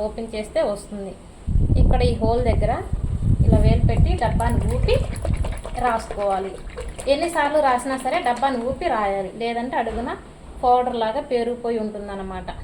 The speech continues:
ఓకే, ఇదైతే జిడ్డుగా ఉంటుంది, కొంచెం షాంపూ కూడా ఎక్కువగానే పట్టిద్ది. అలా అని చెప్పేసి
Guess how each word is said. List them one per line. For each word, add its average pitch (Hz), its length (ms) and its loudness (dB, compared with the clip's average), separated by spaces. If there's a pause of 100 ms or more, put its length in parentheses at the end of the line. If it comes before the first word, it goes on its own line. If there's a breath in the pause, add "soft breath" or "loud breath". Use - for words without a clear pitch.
(1080)
ఓకే, 359 160 -8 (1600 loud breath)
ఇదైతే 233 320 -2 (120)
జిడ్డుగా 240 340 0 (100)
ఉంటుంది, 202 360 -6
కొంచెం 214 300 -8
షాంపూ 208 320 -6 (100)
కూడా 226 220 -2
ఎక్కువగానే 214 480 -6
పట్టిద్ది. 196 420 -8 (520 loud breath)
అలా 247 160 0
అని 269 140 -6
చెప్పేసి 262 380 -4